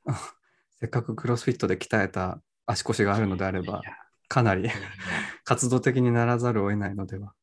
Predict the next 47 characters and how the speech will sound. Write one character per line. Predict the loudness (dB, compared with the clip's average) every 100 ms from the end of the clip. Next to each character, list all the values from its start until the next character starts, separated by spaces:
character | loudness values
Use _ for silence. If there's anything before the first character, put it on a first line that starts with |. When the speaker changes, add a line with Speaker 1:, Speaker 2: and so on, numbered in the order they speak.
| -10
Speaker 2:
ま | -2 0
だ | 2
ま | 2
だ。 | 0 -4 -12 _
Speaker 1:
差 | -10 -4
し | 0
出 | 0
が | 0
ま | 0
し | 2
く。 |
Speaker 2:
小 | 4
柄、 | 6 4 2 -4 _ _ _ -12
小 | 0
柄 | 4 4
な | 4
の | 2 4
で。 | 4
<laughs> | 6 6 8
小 |
柄 | 8 10 8
な | 8
の | 8 6
っ | 2
て、 | -4
っ |
て | -4 2
言 | 4
う |
と | 6
あ |
れ | 6
で | 6
す。 | 4 -2 -6 _ _
Speaker 1:
い | 4
や | 4 6
ー、 |
で | 6
も | 8
な | 6
ん | 6
で | 2
し |
ょ | 0
う、 |
そ | 0
の、 | 0